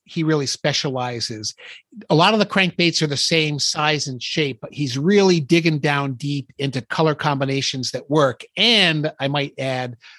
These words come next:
with color names that work. So he has colors like Flip Flop, Killer Bee, Mantis, Clearly Deadly, Burnt Clown,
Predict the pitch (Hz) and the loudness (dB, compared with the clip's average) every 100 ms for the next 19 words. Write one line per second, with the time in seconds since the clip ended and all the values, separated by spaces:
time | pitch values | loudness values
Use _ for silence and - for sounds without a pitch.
0 | _ _ - 180 160 - 185 165 147 143 | _ _ 0 2 2 2 4 4 4 0
1 | 143 131 139 - 120 107 - 139 123 208 | 0 -2 -4 -6 -10 -6 -2 0 4 6
2 | 175 160 - 165 160 151 139 139 123 - | 6 2 0 2 2 2 -2 -4 -6 -10
3 | _ _ _ _ _ - 196 185 - 165 | _ _ _ _ _ 0 0 2 0 4
4 | 156 160 - - - _ - 196 185 165 | 4 2 -2 -14 -20 _ -2 4 6 4
5 | 127 151 151 147 160 - _ _ _ - | 4 4 4 2 -2 -6 _ _ _ -4
6 | 143 147 151 - 156 147 - - _ _ | 0 0 -2 -2 0 0 -4 -8 _ _
7 | _ _ _ - 220 220 202 175 147 147 | _ _ _ -4 4 6 6 2 -2 -2
8 | 143 147 151 160 165 _ _ - 123 180 | -2 -4 -4 -4 -4 _ _ -4 2 4
9 | 185 - - 175 156 151 156 156 | 4 -2 -6 -2 -2 -2 -2 -6